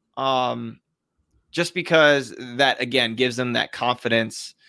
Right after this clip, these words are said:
And, you know, they're going on a little bit of a media run. You can tell, you know, Clint Capella's been talking a little bit, uh, in the postseason, and good, you know, good for him. Um, you know, John Collins went on, you know, T N T last night saying,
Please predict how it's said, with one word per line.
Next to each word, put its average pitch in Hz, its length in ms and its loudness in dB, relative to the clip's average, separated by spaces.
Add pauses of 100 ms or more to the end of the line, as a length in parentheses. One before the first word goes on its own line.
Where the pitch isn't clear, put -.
(260)
And, 120 340 2
you 127 120 -2
know, 113 260 0 (400)
they're 196 140 6
going 240 280 8
on 226 120 8
a 220 40 8
little 202 220 6
bit 190 180 8
of 175 120 6
a 170 40 4
media 147 380 6
run. 135 300 4
You 175 80 -2
can 185 160 0
tell, 143 400 4
you 151 80 -2
know, 139 100 -2
Clint 190 220 0
Capella's 165 480 4
been 151 140 -2
talking 139 400 4
a 135 60 -2
little 127 280 -2
bit, 123 320 2 (200)
uh, 127 280 2
in 127 120 -2
the 127 60 -6
postseason, 143 520 -2
and 214 100 0
good, 190 180 2
you 147 60 2
know, 143 80 2
good 170 180 2
for 127 120 -4
him. 135 280 2 (380)
Um, 113 500 4
you 120 80 -4
know, 110 100 0
John 123 240 0
Collins 135 400 4
went 120 180 2
on, 117 360 0
you 123 100 -8
know, 110 100 -4
T 117 200 -4
N 117 80 -4
T 170 260 0
last 135 300 2
night 123 300 2
saying, 113 300 -4